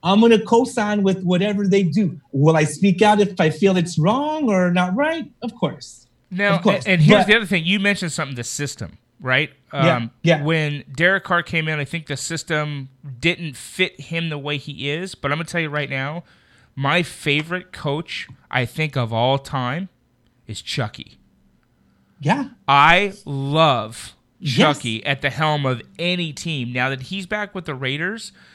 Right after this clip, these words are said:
Speaker 2: I think Derek Carr's his guy. I think that's where he's gonna go. But again, the talk is, well, they brought in Marcus Mariota. He's gonna be the future.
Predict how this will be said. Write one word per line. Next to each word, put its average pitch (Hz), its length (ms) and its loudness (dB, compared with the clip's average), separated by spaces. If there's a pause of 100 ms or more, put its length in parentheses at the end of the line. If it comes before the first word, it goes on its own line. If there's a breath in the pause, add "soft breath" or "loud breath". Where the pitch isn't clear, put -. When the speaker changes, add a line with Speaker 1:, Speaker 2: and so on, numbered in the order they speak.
(240 soft breath)
Speaker 2:
I 165 160 4
think 202 220 -4
Derek 156 280 2
Carr's 151 300 -2
his 135 180 -8
guy. 139 460 0
I 151 140 0
think 160 260 -6
that's 143 320 0
where 139 140 -4
he's 139 240 -8
gonna 127 220 -6
go. 123 360 -4
But 135 340 -2 (340 soft breath)
again, 151 400 -2
the 139 80 -6
talk 147 400 0
is, 127 300 -4 (260 soft breath)
well, 139 100 -2
they 135 80 0
brought 143 260 0
in 160 100 -2
Marcus 147 360 -6
Mariota. 175 600 -2 (640)
He's 151 260 -6
gonna 135 220 -2
be 123 140 -4
the 104 120 -8
future. 214 640 -6